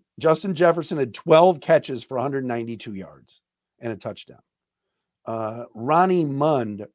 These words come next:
er, Johnny Munt had five catches for fifty-eight yards. Whatever, dude.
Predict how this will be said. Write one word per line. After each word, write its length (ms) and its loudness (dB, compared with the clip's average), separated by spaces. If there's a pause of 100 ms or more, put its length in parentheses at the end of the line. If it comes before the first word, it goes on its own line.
er, 480 8
Johnny 440 0
Munt 480 0
had 180 -16
five 300 -6
catches 360 -14
for 140 -20
fifty-eight 540 -16
yards. 420 -20 (920)
Whatever, 440 2
dude. 580 -6